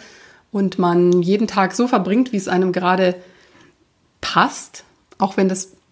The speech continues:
schön klingen mag, dass du jeden Tag machen kannst, was du möchtest, ist das langfristig nicht gut für deinen Geist, für deine Seele. Weil irgendwie brauchen wir doch eine gewisse Art von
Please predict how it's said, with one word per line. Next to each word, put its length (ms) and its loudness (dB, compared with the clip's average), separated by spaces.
schön 360 2
klingen 320 4
mag, 340 -2
dass 140 -6
du 80 -4
jeden 160 -2
Tag 180 -6
machen 220 -2
kannst, 220 -6
was 120 -6
du 80 -8
möchtest, 440 -4
ist 220 -6
das 180 -6
langfristig 640 -2
nicht 240 -2
gut 220 -4
für 160 -6
deinen 500 -2
Geist, 400 -2
für 100 -6
deine 200 0
Seele. 420 0
Weil 140 -4
irgendwie 380 0
brauchen 420 -2
wir 100 -2
doch 220 -4
eine 160 -4
gewisse 400 -4
Art 240 -2
von 540 -4